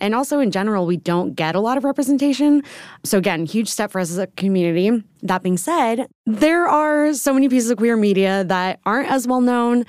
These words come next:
that deserve, like, the recognition. And so I would love to, you know, go through and find those pieces and be able to share what I've found, partially for my own edification, but then also just, again, to, like,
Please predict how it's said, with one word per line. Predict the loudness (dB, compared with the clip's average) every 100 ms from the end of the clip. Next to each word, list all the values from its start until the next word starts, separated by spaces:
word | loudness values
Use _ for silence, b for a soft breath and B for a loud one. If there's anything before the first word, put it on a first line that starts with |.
| B B B
that | -4 -2 -4
deserve, | -2 -2 0 0 2 0 -6 -20 -4
like, | 0 0 -2
the | 0 0
recognition. | 0 -2 0 0 0 -2 -2
And | -2
so | 0
I | 0
would | 0 0
love | 0 0 -2
to, | -2 2 4 4 2 0 -2
you | 0 2
know, | 2 -2 -6 -6
go | 2 4 2
through | 2 2 2
and | 0 0
find | -2 0 0
those | 0 -2
pieces | -4 -4 0 0
and | 0 0
be |
able | 0 0
to | -2
share | -2 -2 0
what | 0 -2
I've | -2 -2
found, | -2 0 2 0 -2 B B B
partially | -2 0 0 0
for | 0 0 0
my | -2 -2
own | 0
edification, | -2 -4 -4 -2 0 2 2
but | 2
then | 0 0 0
also | -2 0 -2
just, | -2 -4 -2
again, | 0 2 2
to, | 0
like, | -2